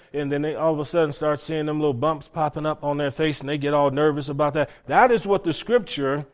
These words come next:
is supposed to do with us, because we think we're perfect, we think we're fine, and we don't have a problem at all. But the more we look into the Word of God, we realize, "I've got a problem here, I've got a problem here, I've got a problem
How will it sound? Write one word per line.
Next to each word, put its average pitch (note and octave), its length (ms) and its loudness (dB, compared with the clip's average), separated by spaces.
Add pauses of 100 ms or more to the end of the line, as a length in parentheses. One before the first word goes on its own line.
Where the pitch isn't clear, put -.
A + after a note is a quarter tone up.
(220)
is E3 160 2
supposed F3+ 540 2
to F3 100 0
do E3 180 2
with D#3+ 160 2
us, F3+ 200 4
because D3 320 0
we C4+ 260 2
think E3 320 -2
we're C#3+ 160 0
perfect, D3+ 560 0
we A3+ 220 0
think E3 340 -6
we're C#3 160 -2
fine, E3 500 0
and D3 120 -2
we D#3+ 80 2
don't D#3+ 100 0
have D3+ 160 -2
a C3+ 80 -4
problem C3 420 -2
at A#2+ 80 -4
all. F#3 300 2 (240)
But C3 140 -6
the B2+ 80 -2
more F3 260 4
we E3+ 120 4
look E3+ 180 2
into D#3+ 180 -2
the D3 100 2
Word D#3 280 4
of C#3+ 100 -4
God, D#3+ 300 4
we C#3+ 140 0
realize, B2+ 800 4 (640)
"I've G#2+ 100 -12
got A#2+ 160 -4
a A2 40 -8
problem A2 440 -4
here, C#3+ 240 -2
I've C#3 80 -6
got A#2+ 140 -6
a G#2+ 40 -8
problem G#2 400 -8
here, C#3 220 -4
I've B2 100 -6
got G#2+ 140 -8
a G2+ 60 -12
problem A2+ 320 -8